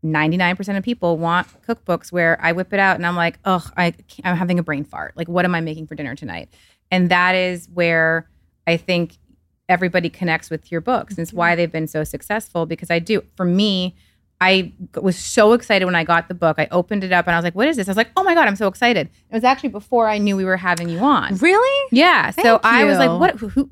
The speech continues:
Speaker 1: what a gift." <laughs> Like, I was like, "I don't know who sent this to me, but I'm so excited." And I immediately that night, like, made a recipe. And my husband comes home from work. And like I said, he loves to cook.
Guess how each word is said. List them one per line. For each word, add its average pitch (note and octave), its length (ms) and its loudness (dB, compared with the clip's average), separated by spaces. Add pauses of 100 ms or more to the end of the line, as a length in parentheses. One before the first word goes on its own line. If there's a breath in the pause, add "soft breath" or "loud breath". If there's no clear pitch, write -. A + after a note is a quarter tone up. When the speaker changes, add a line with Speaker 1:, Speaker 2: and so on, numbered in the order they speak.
(160)
Speaker 1:
what C4+ 140 2
a A#3 40 2
gift." - 640 -2
<laughs> - 0 -
Like, G#3+ 340 4
I D#4+ 40 6
was C#4+ 140 6
like, C#4+ 100 0
"I B3+ 40 6
don't E4 100 2
know F#3+ 100 2
who G3 140 -6
sent C#4+ 260 2
this F#4+ 140 2
to F#4+ 120 0
me, F#4 120 2
but C#4 140 2
I'm G#3 100 4
so G3+ 140 -4
excited." D#4+ 560 0 (340 soft breath)
And A#3 140 4
I A#3 240 4
immediately B3+ 720 8
that G#3 220 2
night, G#3+ 480 2 (320)
like, G#3 240 4
made G#3+ 340 6
a G#3+ 80 4
recipe. G#3+ 480 2
And F3+ 80 0
my F#3+ 120 2
husband A#3+ 420 0
comes G#3 180 -6
home G3+ 160 -2
from G3+ 220 -4
work. G#3+ 320 4
And F#3+ 280 -2
like F3+ 140 0
I F3+ 60 0
said, F3+ 160 -2
he F3+ 80 -8
loves D#3 260 -4
to D#3+ 100 -10
cook. - 280 -2